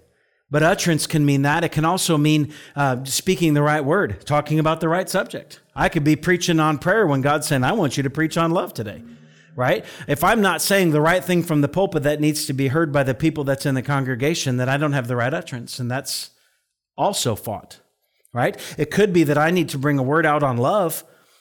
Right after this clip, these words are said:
for the whole congregation, and the devil doesn't want anybody to know about love.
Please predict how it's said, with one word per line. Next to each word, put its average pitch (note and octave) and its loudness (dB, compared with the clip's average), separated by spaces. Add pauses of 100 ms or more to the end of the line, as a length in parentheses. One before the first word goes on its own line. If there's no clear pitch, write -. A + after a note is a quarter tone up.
(240)
for C#3+ 0
the B2+ 2
whole D#3 2
congregation, C#3+ 0
and C3+ 0
the D3 2
devil E3 4
doesn't D#3+ 2
want D#3+ 0
anybody D#3 2
to B2+ 0
know C3 2
about B2 0
love. B2+ 0